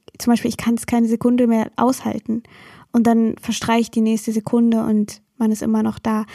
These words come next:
Das heißt, es sind alles solche Gedanken, die man, wo man gerne, wo der Verstand gerne so sehr, sehr, <laughs> schon fast so dramatisch oder über, äh, viel zu,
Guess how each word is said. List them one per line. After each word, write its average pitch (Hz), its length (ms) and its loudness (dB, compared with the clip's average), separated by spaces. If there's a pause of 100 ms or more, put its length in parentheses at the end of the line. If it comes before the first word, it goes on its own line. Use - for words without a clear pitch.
(180)
Das - 120 -2
heißt, 247 160 2
es 262 120 -12
sind 269 100 -2
alles 302 200 2
solche 254 180 2
Gedanken, 233 520 2
die 214 120 2
man, 208 280 2 (120)
wo 220 160 -2
man 214 260 2
gerne, 214 480 2
wo 214 80 -2
der 214 100 2
Verstand 226 560 -4
gerne 220 320 0
so 214 160 -2
sehr, 220 400 0 (560)
sehr, 240 460 2 (120)
<laughs> - 120 -6
schon 233 220 2
fast - 380 -2
so 220 280 2 (1000)
dramatisch 220 800 0
oder 220 280 -2 (560)
über, 226 580 2
äh, - 500 -10 (2250)
viel 254 360 2
zu, 220 560 0